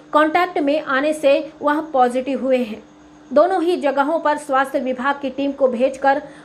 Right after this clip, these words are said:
कॉन्टैक्ट ट्रेसिंग भी कराई जा रही है। लगभग एक महीने बाद मिले नए मामलों से प्रशासन भी हरकत में नजर आ रहा है।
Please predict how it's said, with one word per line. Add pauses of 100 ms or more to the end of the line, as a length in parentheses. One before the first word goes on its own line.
कॉन्टैक्ट
ट्रेसिंग
भी
कराई
जा
रही
है। (440)
लगभग
एक
महीने
बाद
मिले
नए (180)
मामलों
से (220)
प्रशासन
भी
हरकत
में
नजर
आ
रहा
है।